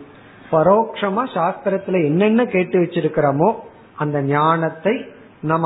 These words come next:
அபரோக்ஷமா என்ன தப்பு பண்ணினாலும்,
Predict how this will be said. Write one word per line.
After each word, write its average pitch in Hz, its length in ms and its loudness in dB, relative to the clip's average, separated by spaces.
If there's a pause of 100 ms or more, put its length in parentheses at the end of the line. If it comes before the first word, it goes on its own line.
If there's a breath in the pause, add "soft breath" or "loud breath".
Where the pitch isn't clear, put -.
அபரோக்ஷமா 220 880 0
என்ன 196 360 0
தப்பு 220 360 0
பண்ணினாலும், 156 840 0